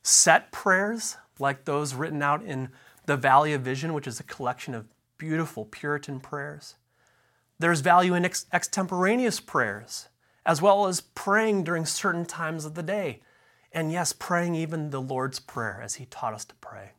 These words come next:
Pray all kinds of prayers. The fourth element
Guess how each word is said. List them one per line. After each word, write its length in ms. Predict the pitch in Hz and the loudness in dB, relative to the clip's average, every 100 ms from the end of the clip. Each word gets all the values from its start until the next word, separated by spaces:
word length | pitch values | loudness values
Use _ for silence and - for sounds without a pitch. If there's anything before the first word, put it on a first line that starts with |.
| _ | _
Pray 640 | - 202 202 214 214 214 - _ _ _ _ - | -8 -2 0 2 2 0 -8 _ _ _ _ 0
all 280 | 160 147 123 | 2 2 0
kinds 600 | - 135 135 110 98 104 | -8 -6 -6 -6 -10 -14
of 160 | - | -14
prayers. 580 | - 95 95 - - - _ _ _ _ _ _ _ _ _ _ _ _ _ _ _ _ _ _ _ _ _ _ - | -14 -12 -12 -16 -20 -20 _ _ _ _ _ _ _ _ _ _ _ _ _ _ _ _ _ _ _ _ _ _ -6
The 100 | 139 | -6
fourth 400 | - 170 175 156 | 2 8 8 6
element 500 | 127 120 104 107 | 0 0 -4 -10